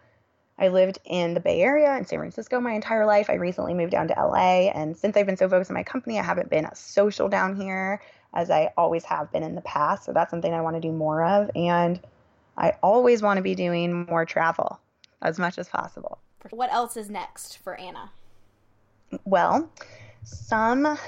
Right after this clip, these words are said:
Speaker 1: of my immediate, or I would say in the next year, Brains Over Blonde goals, one is to launch my podcast. Um,
Speaker 2: Whoop, whoop.
Speaker 1: y-, yeah. So y-, that's just something I, like,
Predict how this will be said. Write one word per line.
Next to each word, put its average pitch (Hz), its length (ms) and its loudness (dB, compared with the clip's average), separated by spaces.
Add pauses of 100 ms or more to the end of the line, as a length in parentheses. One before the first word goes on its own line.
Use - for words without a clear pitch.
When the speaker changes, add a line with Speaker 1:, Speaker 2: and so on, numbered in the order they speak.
(240)
Speaker 1:
of 214 460 4
my 196 320 -4 (120)
immediate, 208 960 0 (260)
or 190 120 4
I 185 80 4
would 190 100 0
say 196 120 2
in 190 80 0
the 185 40 -4
next 190 280 -6
year, 185 180 0
Brains 180 260 -4
Over 175 140 -2
Blonde 175 300 0
goals, 170 340 4 (540)
one 185 280 2
is 233 120 -2
to 196 100 -2
launch 180 220 2
my 175 160 0
podcast. 175 1300 0 (360)
Um, 175 580 0 (120)
Speaker 2:
Whoop, 466 200 -2
whoop. 571 480 2 (180)
Speaker 1:
y-, - 180 -14
yeah. 190 200 -2 (960)
So 214 640 6
y-, 214 180 -10
that's 233 360 -10
just 240 200 -6
something 208 440 -6
I, 170 200 0
like, 160 480 2